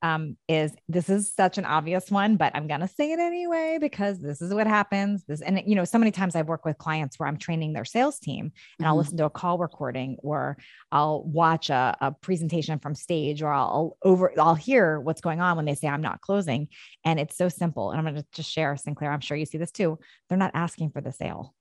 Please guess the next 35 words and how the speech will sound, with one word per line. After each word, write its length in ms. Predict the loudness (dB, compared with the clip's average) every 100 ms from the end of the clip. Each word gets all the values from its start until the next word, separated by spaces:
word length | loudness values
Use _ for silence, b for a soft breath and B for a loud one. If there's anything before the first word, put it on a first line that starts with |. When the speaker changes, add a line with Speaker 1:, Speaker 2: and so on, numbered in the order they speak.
| _ 0
Speaker 1:
They're 140 | 2
literally 320 | 4 4 6 4
not 180 | 2
asking 380 | 2 0 0 -2
for 100 | 0
the 140 | -2 -2
sale. 500 | -2 -2 -4 -6 -12 _
You 120 | 2
ha-, 180 | 2 2
if 80 | 2 4
you 80 |
don't 160 | 4 6
ask, 240 | 4 2
you're 40 | 0
not 160 | 0
gonna 140 | 0 0
get. 260 | -2 -2 -8 _
You 100 | 0
have 320 | 2 2 0 0
to 140 | -6 -4 -4
ask. 420 | -4 -6 -12 -4
You 120 | 0
have 180 | 2 0
to 100 | -4
say, 380 | 2 4 4 2
"Are 120 | 0
you 140 | 2 4
ready? 280 | 4 4
Are 80 | -2
you 140 | -4 2
doing 300 | 2 2 -2
this? 180 | -6
Are 160 | -2 0
we 160 | 0 0
in? 340 | 0 0